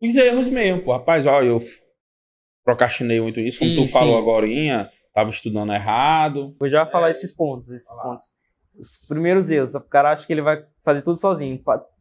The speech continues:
Speaker 2: até consegue fazer, só que vai demorar muito tempo. Então, com o direcionamento, como eu tive, é muito melhor. Tu,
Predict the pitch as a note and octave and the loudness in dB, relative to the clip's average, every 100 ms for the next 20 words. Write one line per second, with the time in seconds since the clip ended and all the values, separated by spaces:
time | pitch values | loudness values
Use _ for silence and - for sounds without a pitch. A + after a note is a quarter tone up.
0 | _ - D3 F#3 F#3+ G#3 G3 G3 G3 G#3 | _ -2 0 0 -2 -6 -6 -8 -8 -8
1 | F#3 D3+ A#2 - _ _ _ _ _ _ | -6 -6 -8 -12 _ _ _ _ _ _
2 | _ - - E3+ F3 F3 F3 F3 F3 E3+ | _ -4 2 2 2 0 0 -2 -4 -6
3 | E3 E3+ F3+ D3 C3 - _ _ _ _ | -8 -12 -10 -10 -12 -18 _ _ _ _
4 | _ A#2+ C#3 C#3+ D3+ E3+ E3 E3+ E3+ F3 | _ -10 -8 -6 -6 -2 2 2 2 -2
5 | E3 C#3+ E3 F#3+ F#3+ A#2+ _ _ _ _ | -2 -2 -6 -8 -10 -16 _ _ _ _
6 | B2+ C3 B2+ - D3 E3 C3 B2+ C#3+ D3 | -8 -6 -6 -6 -8 -6 -6 -2 -2 -2
7 | D#3 E3 F3+ F3+ A#2+ - _ _ _ _ | -12 -14 -12 -8 -10 -10 _ _ _ _
8 | _ _ | _ _